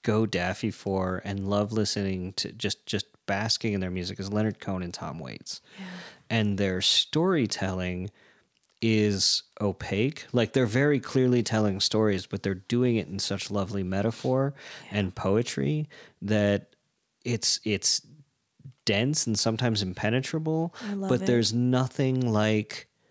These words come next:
Speaker 1: listening to it over and over and over again until realiza-, realization clicks.
Speaker 2: Yeah.
Speaker 1: And all of a sudden you're weeping because you understand what they were saying or what that story was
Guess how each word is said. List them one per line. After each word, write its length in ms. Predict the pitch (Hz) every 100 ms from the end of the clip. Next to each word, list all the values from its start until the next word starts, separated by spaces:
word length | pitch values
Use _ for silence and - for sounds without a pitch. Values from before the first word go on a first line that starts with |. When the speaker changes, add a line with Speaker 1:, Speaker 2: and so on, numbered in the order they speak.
| _ _ -
Speaker 1:
listening 720 | 107 107 127 - 123 113 104
to 280 | - 104 98
it 140 | 92
over 340 | 104 120 123 113
and 80 | 107
over 280 | 104 101
and 80 | 104
over 280 | 101 120 127
again 380 | 101 101 95 95
until 760 | 101 104 - 110 104 104 98 - - _ _ -
realiza-, 600 | 110 117 110 104 92 98 -
realization 720 | 117 127 110 101 104 - 104
clicks. 460 | 90 - 98 - -
Speaker 2:
Yeah. 160 | 208 196
Speaker 1:
And 400 | 113 107 104 101
all 220 | - 123
of 60 | 120
a 40 |
sudden 320 | - 117 113
you're 100 | 110
weeping 600 | 98 110 123 139 104 92
because 360 | 95 95 107 98
you 120 | 101 -
understand 600 | 110 113 110 - 110 104
what 140 | 101
they 120 | 104
were 100 | 92
saying 500 | - 104 104 95 90 - - - -
or 120 | 107
what 180 | 104 -
that 160 | 98 -
story 520 | - - 104 104 98
was 500 | 87 87 85 -